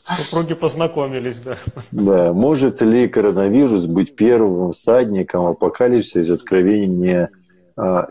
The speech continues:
Speaker 2: чумой? Не знаю, я за Бога не могу ответить,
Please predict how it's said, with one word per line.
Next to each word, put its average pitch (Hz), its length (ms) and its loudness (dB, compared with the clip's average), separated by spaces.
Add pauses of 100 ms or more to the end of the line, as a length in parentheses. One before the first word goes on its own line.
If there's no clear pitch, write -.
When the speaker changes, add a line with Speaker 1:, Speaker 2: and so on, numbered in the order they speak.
(100)
Speaker 2:
чумой? 87 760 0 (2000)
Не 101 240 0
знаю, 78 340 -2
я 85 100 4
за 87 140 2
Бога 101 320 0
не 92 140 0
могу 95 280 2
ответить, 82 360 -2